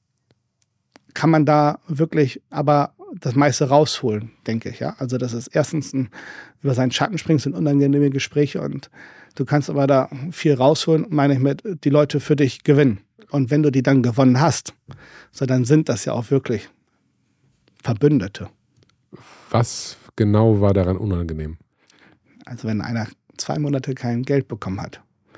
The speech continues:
Speaker 1: und die Kredite laufen weiter, er ist vielleicht der Alleinverdiener.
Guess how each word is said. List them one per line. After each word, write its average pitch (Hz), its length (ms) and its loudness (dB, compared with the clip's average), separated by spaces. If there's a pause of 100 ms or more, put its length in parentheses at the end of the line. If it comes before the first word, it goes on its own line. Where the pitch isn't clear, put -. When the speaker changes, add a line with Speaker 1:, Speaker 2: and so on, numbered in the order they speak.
(1600)
Speaker 1:
und 123 160 -4
die 117 140 0
Kredite 139 360 0
laufen 104 320 -4
weiter, 95 260 -10 (540)
er 110 80 -6
ist - 100 -8
vielleicht 117 240 -2
der 110 240 -4
Alleinverdiener. 117 800 0